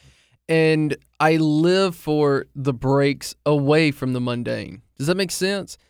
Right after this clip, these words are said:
And the thing is, that is such, we miss out on so much of life. And I, we've gotta give credit where credit is due this week.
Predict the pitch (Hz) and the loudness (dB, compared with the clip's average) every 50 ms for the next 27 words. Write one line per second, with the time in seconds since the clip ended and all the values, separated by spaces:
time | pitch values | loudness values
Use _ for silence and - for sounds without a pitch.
0 | _ _ _ _ _ _ 165 175 175 165 170 202 208 208 196 175 170 180 196 190 | _ _ _ _ _ _ 0 2 2 2 2 2 2 2 2 2 2 2 2 0
1 | 170 143 139 - _ 139 139 151 156 170 185 190 - - 156 143 135 - - - | 0 -2 -6 -12 _ -6 -2 0 2 2 2 0 -2 -2 -6 -4 -4 -4 -6 -4
2 | - 170 165 170 175 170 - - - - - _ _ _ _ _ _ _ 151 185 | -2 0 0 0 0 0 -2 -4 -10 -12 -12 _ _ _ _ _ _ _ 0 2
3 | 214 208 196 208 220 214 208 - 175 151 123 - - _ - 143 143 - - 175 | 2 4 4 2 2 2 2 0 0 0 0 -2 -4 _ -4 -4 -4 0 -2 0
4 | 175 170 165 - 139 139 135 135 135 131 120 117 - - _ 120 147 151 147 151 | 0 0 -2 -2 -2 0 0 0 0 -2 -4 -6 -10 -10 _ -2 0 0 0 -2
5 | - 117 107 147 160 170 170 185 165 165 233 254 233 208 175 180 156 - - - | -4 -4 -4 -4 0 2 2 0 2 2 2 2 2 0 0 -2 -2 -2 -2 -2
6 | 175 180 175 - 143 - - 170 165 165 160 147 135 123 127 117 - 143 151 156 | 0 0 0 -2 -4 -4 -2 -2 -2 0 -2 -4 -4 -6 -6 -4 -2 0 0 0
7 | 147 147 147 - - 156 156 165 160 - | 0 -2 -4 -4 -2 -2 -2 -2 -2 -8